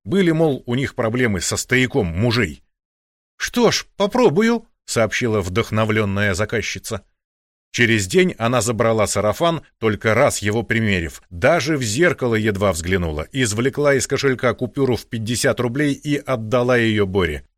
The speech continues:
«Сдачу принесу», сказал он и хотел идти на кухню. «Это все тебе», ответила заказчица. «Двадцать пять за сарафан, двадцать пять за консультацию».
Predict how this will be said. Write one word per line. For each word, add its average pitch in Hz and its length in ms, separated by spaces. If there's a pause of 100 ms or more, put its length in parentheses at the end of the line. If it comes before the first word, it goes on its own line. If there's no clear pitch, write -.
(140)
«Сдачу 107 440
принесу», 90 560 (120)
сказал 98 400
он 127 160
и - 20
хотел 110 340
идти 110 180
на 117 120
кухню. - 380 (400)
«Это 202 340
все 185 320
тебе», 165 500 (120)
ответила 110 500
заказчица. 92 680 (220)
«Двадцать 151 600
пять 170 260
за 135 120
сарафан, 160 640 (140)
двадцать 147 640
пять 165 340
за 113 220
консультацию». 120 920